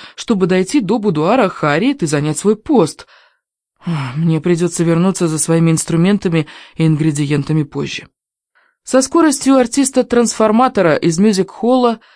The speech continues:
я стащила мятую одежду и натянула мой лучший черный сарафан и чистую белую блузку. Длинные черные колготки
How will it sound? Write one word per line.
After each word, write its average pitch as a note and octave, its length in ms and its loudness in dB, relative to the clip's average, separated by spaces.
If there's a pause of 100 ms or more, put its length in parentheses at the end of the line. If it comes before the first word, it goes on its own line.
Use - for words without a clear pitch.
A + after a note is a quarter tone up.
(120)
я G#3 240 0
стащила G3+ 440 -2
мятую F3+ 380 2
одежду G3 380 0
и F#3 40 2
натянула G3 420 0
мой F3+ 200 2
лучший G3+ 400 -2
черный F#3+ 360 0
сарафан F3 460 -2
и E3+ 60 0
чистую F3+ 340 -2
белую E3+ 280 2
блузку. D3 560 -2 (540)
Длинные F3 360 2
черные F3+ 300 0
колготки F3+ 640 -2